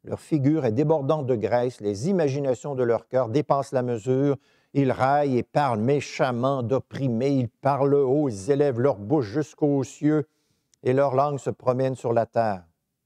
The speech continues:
Le psalmiste se serait attendu à voir fondre sur cette, ces gens-là des jugements, des châtiments, mais non. Il a beau observer,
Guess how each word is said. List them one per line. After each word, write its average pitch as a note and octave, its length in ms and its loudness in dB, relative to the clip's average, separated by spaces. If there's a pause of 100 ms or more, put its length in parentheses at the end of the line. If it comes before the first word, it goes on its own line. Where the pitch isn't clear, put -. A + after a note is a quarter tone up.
(800)
Le - 60 -20
psalmiste D3+ 640 0
se C3+ 160 -8
serait E3 180 -2
attendu D3 520 0
à C3 80 2
voir C3 200 0
fondre C#4 600 -4
sur D#3+ 180 -10
cette, G3+ 220 -10 (460)
ces C#3+ 220 0
gens-là C#3+ 420 2
des C3+ 220 -2
jugements, D#3 520 -4
des C#3 160 0
châtiments, E3 600 -8 (680)
mais A2 260 -6
non. D4+ 320 -2 (1500)
Il G#2 100 -8
a A2+ 100 -4
beau C#3+ 200 2
observer, C3 760 -2